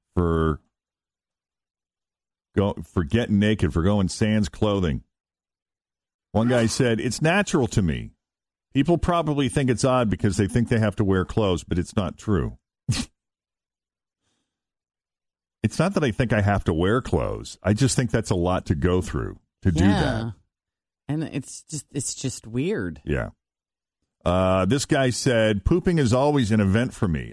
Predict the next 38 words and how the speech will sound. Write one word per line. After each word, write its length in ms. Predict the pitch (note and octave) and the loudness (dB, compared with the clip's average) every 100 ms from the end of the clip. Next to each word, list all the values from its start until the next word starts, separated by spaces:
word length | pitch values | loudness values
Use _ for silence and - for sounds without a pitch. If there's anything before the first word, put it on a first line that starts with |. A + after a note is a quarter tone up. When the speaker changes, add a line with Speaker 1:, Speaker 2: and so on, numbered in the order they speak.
| - | -2
Speaker 1:
I 80 | A2 | 0
lay 240 | B2 B2 | 2 2
sheets 280 | - D#3 - | 0 -6 -8
of 80 | - | -4
toilet 360 | C#3+ D3 C#3+ | -2 0 0
paper 340 | C#3 A#2+ A#2+ E2+ | 0 0 0 0
on 100 | G2 | 0
the 80 | |
ground, 440 | F2 F#2+ A#2 B2 A#2 | 0 0 0 0 0
take 200 | B2+ A2+ | 0 0
off 200 | A#2 - | 0 0
all 100 | A2 | 0
my 140 | F#2 | 0
clothes, 380 | E2 A#2 G#2+ F#2 | -2 0 0 2
and 100 | F2+ | 0
balance 380 | G2 G#2 G#2 - | 0 2 0 -2
each 240 | G2 F2 | -8 -8
item 340 | F#2 F#2+ F2+ D#2 | -2 0 0 -2
on 160 | E2 | -4
top 300 | - F#2 E2 | -4 -2 -2
of 120 | D#2+ - | -4 -4
my 120 | D2+ | -4
shoes." 560 | C#2+ E2 C#2+ B1 A1 _ _ _ _ _ _ _ _ _ _ _ | -4 -4 -4 -4 -10 _ _ _ _ _ _ _ _ _ _ _
It's 100 | _ | _
a 40 | D#2 | -2
lot 360 | D2+ E2+ F2+ | 0 2 2
of 60 | F2+ | 2
work. 200 | F2 D2 | 2 2
Speaker 2:
Weird. 440 | A#2 G#2 G2 F#2 - _ _ _ _ _ - | 0 -4 -6 -10 -16 _ _ _ _ _ -20
Speaker 1:
That 120 | C#2 | -20
is 120 | - | -20
weird. 300 | C2 B1+ B1 - | -20 -20 -20 -10
Speaker 2:
Plus, 180 | D4 G3 | -8 -8
it 100 | D3+ | -8
takes 240 | D#3 C#3+ | -8 -6
more 160 | D3 B2+ | -6 -6
time. 500 | C3+ B2 G#2+ G2 F2 _ - | -6 -4 -6 -8 -14 _ -4
Speaker 1:
Hmm. 180 | F#2+ | -2